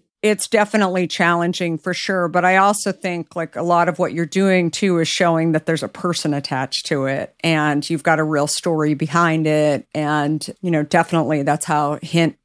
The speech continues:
was built, and many other brands have been built by the founder stories, not just in food and beverage, but I think more and more people are, they're looking for a person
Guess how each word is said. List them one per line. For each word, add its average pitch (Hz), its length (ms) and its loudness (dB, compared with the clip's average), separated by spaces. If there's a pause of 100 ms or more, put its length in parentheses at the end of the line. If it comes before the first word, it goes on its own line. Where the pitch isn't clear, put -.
(120)
was 147 320 0
built, 165 520 2
and 160 280 2
many 160 280 4
other 160 200 4
brands 156 500 2
have 147 160 -6
been 156 220 0
built 151 400 0
by 151 160 2
the 147 80 -2
founder 147 400 -2
stories, 156 400 -4
not 170 160 0
just - 240 -6
in 147 100 -2
food 151 220 -4
and 151 100 -4
beverage, 147 540 0
but 151 260 2
I 160 80 -2
think 160 340 -2 (380)
more 180 320 4
and 165 100 0
more 156 320 4
people 151 380 -6
are, 147 380 0
they're 185 160 4
looking 247 320 0
for 135 160 -2
a - 40 -2
person 135 520 -6